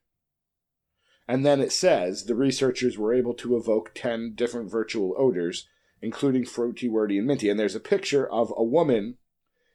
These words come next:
sitting in a chair being leaned back and a guy literally with some sort of, uh, uh, it would be the electrode, up her nose.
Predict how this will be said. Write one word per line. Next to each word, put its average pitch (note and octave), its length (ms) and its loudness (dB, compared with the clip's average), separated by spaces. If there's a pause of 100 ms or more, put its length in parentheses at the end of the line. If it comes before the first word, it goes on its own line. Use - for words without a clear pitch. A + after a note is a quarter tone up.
sitting D#3 380 2
in D#3+ 80 2
a D3 60 0
chair C#3+ 400 4
being B2 320 0
leaned C3 340 0
back B2 420 2
and A#2 140 0
a A2 80 -2
guy A2+ 300 0
literally B2+ 760 0
with G#2 300 -2
some G#2+ 400 -6
sort A2 360 -2
of, G#2 320 -2 (1120)
uh, F2+ 280 -4 (880)
uh, F2 120 -2
it E2 140 -4
would F#2+ 160 -2
be G2 100 -2
the F#2+ 120 -2
electrode, F2+ 600 -2 (380)
up - 180 -2
her G2 120 -8
nose. - 400 -10